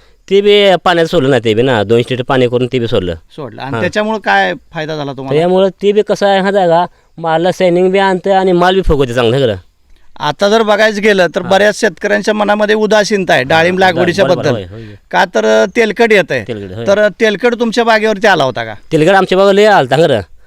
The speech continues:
Speaker 1: आम्ही काय केलं, तेल्या रामबॉन.
Speaker 2: तेल्या रामबॉन.
Speaker 1: हां, आणि कॉस्टिक सोडा आम्ही, अ, दोनशे ग्रॅम आम्ही वापरतो एका बॅरलला. आणि ते फवारल्यापासून कॉस्टिक सोड्यामुळं तेलकट कुठं बघायला बी नाही, कुठल्या मालावर बघायला बी नाही आणि चमक बी जास्त आहे.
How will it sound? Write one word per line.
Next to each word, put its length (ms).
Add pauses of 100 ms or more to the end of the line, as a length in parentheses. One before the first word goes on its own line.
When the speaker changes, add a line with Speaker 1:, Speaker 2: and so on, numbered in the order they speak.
(180)
Speaker 1:
आम्ही 220
काय 180
केलं, 360
तेल्या 200
रामबॉन. 340 (400)
Speaker 2:
तेल्या 220
रामबॉन. 260
Speaker 1:
हां, 260
आणि 140
कॉस्टिक 340
सोडा 220
आम्ही, 520 (220)
अ, 220 (680)
दोनशे 300
ग्रॅम 240
आम्ही 140
वापरतो 300
एका 220
बॅरलला. 400 (520)
आणि 260
ते 80
फवारल्यापासून 720 (120)
कॉस्टिक 300
सोड्यामुळं 600 (280)
तेलकट 240
कुठं 220
बघायला 300
बी 60
नाही, 220
कुठल्या 340
मालावर 260
बघायला 280
बी 60
नाही 120
आणि 140
चमक 180
बी 60
जास्त 280
आहे. 120